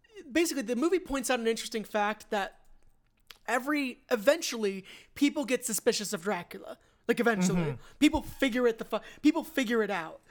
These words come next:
Speaker 1: So now because of that, he has to go, like, Renfield has to go to hospitals and get, like, donated blood and feed it to him. But because modern people, like, people after the Industrial Revolution aren't as healthy,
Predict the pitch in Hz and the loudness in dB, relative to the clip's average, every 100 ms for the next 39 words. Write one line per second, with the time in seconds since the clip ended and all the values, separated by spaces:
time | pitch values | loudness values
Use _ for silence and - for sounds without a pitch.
0 | - - - - 233 208 240 277 240 - | -20 -20 -18 0 0 2 2 2 0 -2
1 | 269 262 220 226 208 208 - - - - | 0 0 -2 0 0 -2 -10 -20 -20 -20
2 | - - - 233 247 247 - 226 226 226 | -20 -14 -2 2 2 2 -2 2 2 2
3 | 233 208 226 240 240 240 214 208 214 208 | 0 0 0 0 0 0 0 0 0 0
4 | 185 220 208 - 220 214 214 - - - | 0 0 0 0 0 2 -2 -4 -16 -20
5 | - 208 196 214 220 226 190 190 - _ | -6 -4 0 0 0 -2 -2 -4 -18 _
6 | - 202 214 226 226 220 175 214 220 220 | -2 2 4 2 2 -2 0 2 4 4
7 | 214 214 - - - 220 214 - 233 233 | 2 -2 -8 -20 -6 -4 -4 -4 -2 -2
8 | - 226 220 214 208 208 - - - 226 | 0 0 0 0 0 -4 -8 -20 -6 -4
9 | 180 220 254 202 202 208 214 233 233 226 | -4 2 2 2 -2 0 2 0 -2 -6
10 | 254 233 240 226 214 190 240 233 226 208 | -6 0 2 2 -2 -6 -4 0 0 -2
11 | 226 214 202 208 - 220 202 196 196 208 | -4 -4 -4 -6 -2 -4 -2 -6 -6 -6
12 | - 220 208 - - - 233 220 185 - | -2 -2 -2 -10 -20 -2 0 0 -4 -2
13 | 220 233 233 240 233 | 0 0 -2 -4 -4